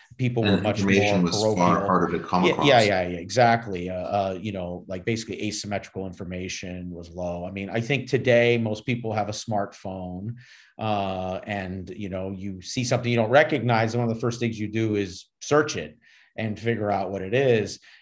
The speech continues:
Speaker 1: And, you know, it's not some, uh, sci-fi movie where they're out to trick you to get, you know, Croatian wine.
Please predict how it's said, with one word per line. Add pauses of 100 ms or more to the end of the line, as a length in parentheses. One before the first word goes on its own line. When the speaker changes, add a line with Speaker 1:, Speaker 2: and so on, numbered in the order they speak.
Speaker 1:
And,
you
know,
it's
not
some,
uh, (400)
sci-fi
movie
where
they're
out
to
trick
you
to
get, (100)
you
know,
Croatian
wine.